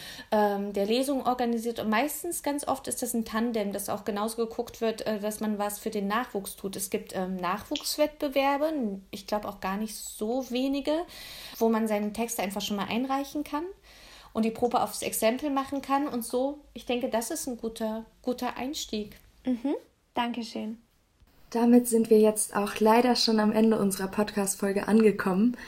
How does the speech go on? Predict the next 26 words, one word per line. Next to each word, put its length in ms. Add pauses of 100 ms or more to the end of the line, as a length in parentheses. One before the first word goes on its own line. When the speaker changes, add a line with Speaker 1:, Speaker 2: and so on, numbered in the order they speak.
(320)
Speaker 3:
Wir 200
haben 440
darüber 420
gesprochen, 680
woher 340
deine 320
Ideen 460
kommen, 500
wie 160
und 180
wo 120
du 100
am 140
liebsten 400
schreibst 500
und 160
jede 220
Menge 340
Tipps 260
und 160
Tricks 320
bekommen, 520
worauf 260
man 180
achten 360
sollte. 500